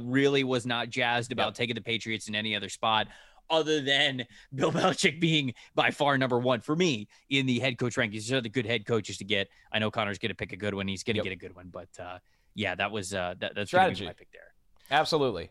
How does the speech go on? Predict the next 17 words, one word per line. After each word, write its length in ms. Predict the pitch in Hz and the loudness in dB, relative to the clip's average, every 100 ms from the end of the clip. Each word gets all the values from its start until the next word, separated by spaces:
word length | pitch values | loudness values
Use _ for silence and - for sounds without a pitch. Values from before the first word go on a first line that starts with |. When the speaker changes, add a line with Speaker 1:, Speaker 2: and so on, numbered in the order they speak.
| - | 0
Speaker 2:
Okay. 420 | 156 170 127 87 - _ _ _ | 4 6 4 2 -8 _ _ _
So 180 | - 165 | 4 6
my 160 | 170 | 6
next 220 | 165 185 - | 4 2 2
pick 180 | 175 | 0
here, 240 | - 156 135 | 2 4 4
I'm 160 | 139 | 4
gonna 160 | 147 151 | 2 0
stay 180 | - 156 | 4 4
on 100 | 143 | 6
the 60 | 131 | 6
Speaker 1:
Whoa, 100 | 135 | 8
whoa, 60 | |
Speaker 2:
offensive 200 | 151 143 | 6 4
Speaker 1:
whoa. 120 | 143 | 4
Speaker 2:
si-, 140 | 120 92 - - | 2 -4 -10 0
oh. 260 | 127 101 | 2 0